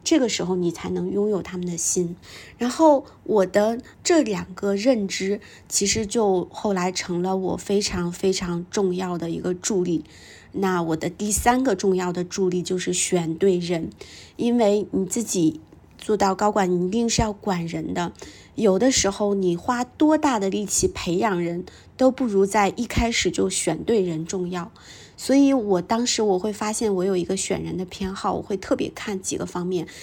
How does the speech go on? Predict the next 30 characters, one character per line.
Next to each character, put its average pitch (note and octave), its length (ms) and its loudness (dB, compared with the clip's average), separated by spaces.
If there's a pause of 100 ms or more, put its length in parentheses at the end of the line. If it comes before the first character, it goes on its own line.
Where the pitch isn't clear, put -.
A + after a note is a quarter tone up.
(200)
第 G#3+ 160 -2
一， G3+ 60 -8
这 A3 180 0
个 F#3+ 80 4
人 F3 220 0
是 - 260 2
不 F3+ 220 -4
是 F3 280 -2
足 D#3+ 280 -6
够 G3 240 0
的 F3 160 -2
有 E3 200 -2
上 F#3 320 -2
进 F3 240 2
心， E3+ 360 0 (640)
他 A3+ 180 -2
是 A3+ 200 2
不 G#3 80 -4
是 G#3 180 0
特 E4 240 0
别 F3+ 180 0
特 - 300 -2
别 - 160 -2
的 - 220 -2 (340)
想 F3 400 2
要 G#3+ 220 0
取 - 320 0
得 E3 420 -2
成 E3+ 340 -2
功， F#3 320 2